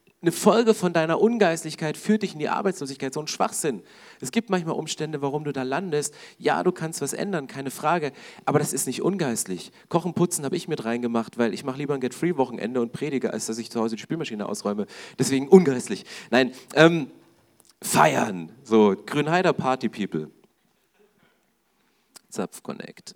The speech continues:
Ja, ich habe da so ein paar Beispiele, warte mal, aufgeschrieben. Ähm, das ist Schwachsinn. Weißt du, es ist nicht wichtig, was du machst, sondern wie du es machst.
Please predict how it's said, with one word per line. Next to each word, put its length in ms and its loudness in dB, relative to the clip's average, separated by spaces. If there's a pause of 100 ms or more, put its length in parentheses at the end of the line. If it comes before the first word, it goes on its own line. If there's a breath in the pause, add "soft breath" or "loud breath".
Ja, 440 -8
ich 100 -10
habe 140 -8
da 100 -2
so 80 -2
ein 80 -8
paar 120 -4
Beispiele, 500 -6
warte 100 -6
mal, 180 -4 (220)
aufgeschrieben. 540 -6 (500 loud breath)
Ähm, 280 6 (600 soft breath)
das 180 0
ist 200 0
Schwachsinn. 560 0 (480 soft breath)
Weißt 220 4
du, 40 2
es 80 -2
ist 180 -4
nicht 360 -2
wichtig, 500 0
was 300 0
du 100 0
machst, 300 -6
sondern 240 -6
wie 100 -10
du 80 -4
es 160 -6
machst. 380 -8